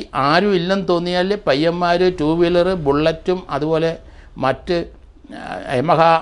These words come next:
ഉള്ള മോട്ടോർ സൈക്കിളൊക്കെ അവര് സൈലൻസർ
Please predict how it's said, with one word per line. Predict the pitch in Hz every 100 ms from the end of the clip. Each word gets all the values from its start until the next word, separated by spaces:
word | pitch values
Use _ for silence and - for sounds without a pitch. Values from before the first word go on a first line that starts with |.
| 107 151
ഉള്ള | 147 147 - - -
മോട്ടോർ | 135 147 143
സൈക്കിളൊക്കെ | 147 147 143 143 160 - - - - -
അവര് | 165 185 180
സൈലൻസർ | 180 185 208 220 214